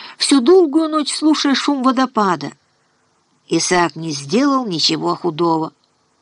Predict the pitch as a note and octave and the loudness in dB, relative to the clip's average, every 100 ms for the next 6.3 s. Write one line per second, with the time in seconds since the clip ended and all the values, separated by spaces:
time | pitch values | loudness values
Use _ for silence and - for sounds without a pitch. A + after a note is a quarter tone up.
0 | _ - G#3+ A#3 A#3 A3+ A3 G3+ F3+ F3 | _ 0 2 4 2 2 0 -2 0 0
1 | F3+ F3+ - - - _ _ _ _ _ | 0 -4 -10 -12 -12 _ _ _ _ _
2 | _ _ - F3 E3+ E3 C#4+ D#4+ D4 - | _ _ -2 0 2 2 2 2 -2 -2
3 | B3+ C4 A#3+ B3 - B3+ - _ _ - | 0 0 0 -6 -4 -4 -6 _ _ 0
4 | B3+ C#4+ C#4 G4+ F4+ - D4+ C#4 G3 E3 | 2 2 2 2 0 0 -2 -2 -4 -4
5 | D#3 D#3+ D#3+ - _ _ _ - G3+ D4 | -4 -4 -6 -6 _ _ _ -6 0 0
6 | F3+ D3 D3 | -2 -8 -8